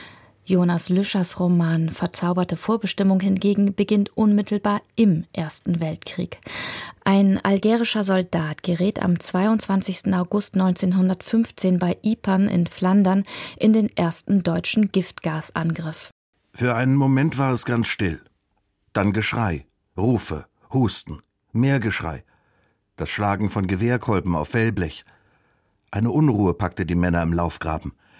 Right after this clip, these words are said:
Speaker 2: Schwere Stiefel auf den hölzernen Laufstegen. Aus den Sappen drangen keuchende, hustende, röchelnde Laute und immer wieder der Ruf, „Anna Aktanep,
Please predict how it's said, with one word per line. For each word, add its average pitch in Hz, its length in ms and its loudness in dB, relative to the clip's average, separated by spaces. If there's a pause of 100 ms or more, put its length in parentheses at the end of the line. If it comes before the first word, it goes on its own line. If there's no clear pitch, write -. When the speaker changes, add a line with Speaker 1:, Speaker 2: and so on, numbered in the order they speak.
(280)
Speaker 2:
Schwere 107 420 0
Stiefel 113 500 -2
auf - 100 -6
den 80 220 -4
hölzernen 95 400 -2
Laufstegen. 92 600 -4 (720)
Aus 107 140 -2
den 123 160 0
Sappen 117 340 0
drangen 117 360 0
keuchende, 107 600 -2 (140)
hustende, 92 600 -2
röchelnde 110 540 0
Laute 110 440 0 (400)
und 113 220 0
immer 160 260 4
wieder 120 220 2
der 107 140 2
Ruf, 117 300 0 (400)
„Anna 143 440 2
Aktanep, 151 560 0